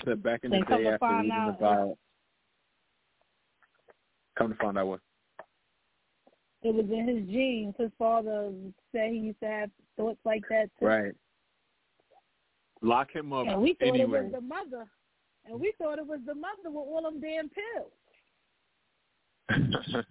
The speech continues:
Speaker 1: <laughs> The dad definitely enabled him a lot.
Speaker 2: Mm-hmm.
Speaker 1: A lot. Even when he
Speaker 2: Yep.
Speaker 1: tried to tell the dad certain things,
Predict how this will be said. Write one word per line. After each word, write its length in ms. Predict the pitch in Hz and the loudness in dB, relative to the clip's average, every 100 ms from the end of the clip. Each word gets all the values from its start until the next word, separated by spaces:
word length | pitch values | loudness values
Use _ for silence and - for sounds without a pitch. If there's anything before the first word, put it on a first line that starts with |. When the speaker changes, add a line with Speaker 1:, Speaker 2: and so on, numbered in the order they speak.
| 98 | -10
Speaker 1:
<laughs> 20 | - _ _ _ _ _ _ _ _ _ _ _ _ _ _ _ _ _ _ _ _ _ _ _ _ _ _ _ _ - | -16 _ _ _ _ _ _ _ _ _ _ _ _ _ _ _ _ _ _ _ _ _ _ _ _ _ _ _ _ -2
The 80 | 107 | 0
dad 340 | 98 143 156 | 4 4 4
definitely 540 | 127 131 120 117 110 101 | 2 0 -2 -8 -6 -6
enabled 420 | 101 107 101 92 | -6 -6 -6 -12
him 160 | 95 | -14
a 60 | 92 | -12
lot. 280 | 87 95 85 _ _ _ _ _ _ _ _ _ _ _ _ _ _ | -8 -6 -8 _ _ _ _ _ _ _ _ _ _ _ _ _ _
Speaker 2:
Mm-hmm. 640 | 214 208 202 208 240 247 269 339 - | -16 -14 -12 -10 -6 -4 -4 -4 0
Speaker 1:
A 80 | - | 2
lot. 340 | 190 - - | 4 2 2
Even 280 | 233 160 170 | 2 2 0
when 80 | 160 | -2
he 80 | |
Speaker 2:
Yep. 140 | 214 262 | 2 2
Speaker 1:
tried 220 | 143 135 | 2 0
to 100 | 120 - _ | -4 -12 _
tell 220 | 143 156 | -2 0
the 100 | 147 | 0
dad 460 | 110 110 104 92 82 _ _ - | -2 -2 0 0 -4 _ _ -6
certain 240 | 117 104 98 | -2 -2 -2
things, 340 | 104 98 95 | -6 -4 -6